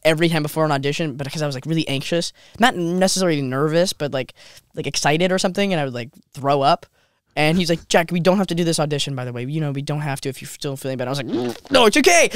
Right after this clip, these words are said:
I'm really, I'm really excited. Let's go." And I, 'cause, like, my, my theater person, when I was a kid, my theater director told me, this is,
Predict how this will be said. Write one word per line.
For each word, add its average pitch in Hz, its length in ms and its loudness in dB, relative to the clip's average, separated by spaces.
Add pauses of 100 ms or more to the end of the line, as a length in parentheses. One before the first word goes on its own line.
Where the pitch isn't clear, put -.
(140)
I'm 277 100 4
really, 311 420 4
I'm 247 80 0
really 302 200 4
excited. 302 580 6
Let's 254 180 2
go." 240 640 8 (840)
And 170 240 2
I, 196 120 6 (280)
'cause, 220 120 2
like, 196 140 0 (260)
my, 175 260 4
my 170 180 0
theater 254 380 0 (160)
person, 180 320 2
when 165 80 2
I 160 80 4
was 160 100 0
a 156 60 -2
kid, 220 220 -2
my 170 100 0
theater 220 220 -2
director 185 200 -4
told 170 200 0
me, 165 100 0
this - 220 -6
is, 165 80 -8